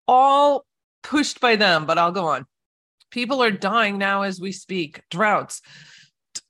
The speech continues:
desertification, not having food, flooding, tsunamis. We're seeing what happened in Pakistan, what you see happening in Nigeria. Burning gas in cars or coal in electricity plants have been found to cause asthma in children and cause heart problems.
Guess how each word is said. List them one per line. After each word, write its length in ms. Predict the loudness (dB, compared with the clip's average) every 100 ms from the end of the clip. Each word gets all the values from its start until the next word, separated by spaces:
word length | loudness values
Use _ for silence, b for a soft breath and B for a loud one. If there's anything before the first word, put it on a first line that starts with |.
| _ -8
desertification, 1160 | -2 0 0 -2 -8 -4 -2 -2 -4 -8 -10 -16 _ b b
not 260 | -2 0 2
having 280 | 0 -2 -4
food, 560 | -4 -4 -2 -4 -10 -16 -6
flooding, 400 | -2 -2 -4 -12
tsunamis. 760 | -8 -4 -2 -2 -4 -8 -12
We're 140 | -6 -6
seeing 400 | -4 -2 0 0
what 140 | 0
happened 420 | -2 -4 -4 -6
in 80 | -6
Pakistan, 720 | -6 -6 -6 -12 -10 -8 -8 -12 b b b
what 240 | -2 -2
you 140 | -4
see 240 | -6 -6 -6
happening 460 | -4 -4 -6 -8
in 100 | -6
Nigeria. 720 | -6 -6 -8 -8 -8 -8 -12 -16 b b b -6
Burning 460 | 0 2 2 0
gas 420 | 0 0 0 -4 -8
in 120 | -8
cars 500 | -4 -2 0 -2 -6
or 80 | -10
coal 500 | -6 -4 -2 -2 -4
in 100 | -4
electricity 640 | -6 -6 -8 -8 -6 -8
plants 360 | -4 -4 -2 -4
have 80 | -6
been 160 | -6 -4
found 300 | -2 0 -2
to 40 |
cause 320 | -4 -4 -4 -6
asthma 420 | -4 -2 -2 -4 -4
in 120 | -6
children 500 | -6 -8 -6 -10 -10
and 160 | -12
cause 280 | -2 0 0
heart 340 | -2 0 0 -2
problems. 600 | -2 -2 -6 -18 -20